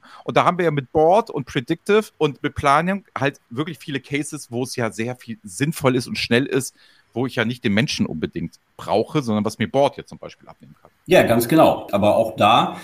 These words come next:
Speaker 2: d-, du hast es eben schön angesprochen mit diesem, ja, irrationalen Entscheidungen. Ich behaupte, viele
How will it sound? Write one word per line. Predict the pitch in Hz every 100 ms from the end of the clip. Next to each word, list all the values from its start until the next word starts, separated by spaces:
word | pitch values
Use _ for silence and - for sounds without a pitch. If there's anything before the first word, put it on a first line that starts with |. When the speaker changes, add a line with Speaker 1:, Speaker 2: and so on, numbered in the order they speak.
| - -
Speaker 2:
d-, | 120 -
du | 113
hast | 127 127
es | 123
eben | 127 110
schön | - 123
angesprochen | 117 147 143 113
mit | 107 107
diesem, | 98 101 92 92 -
ja, | 104 123
irrationalen | 156 160 - 120 101 95 98 98
Entscheidungen. | 90 - 92 95 123
Ich | 127 -
behaupte, | 110 139 -
viele | - - 190 143 143 -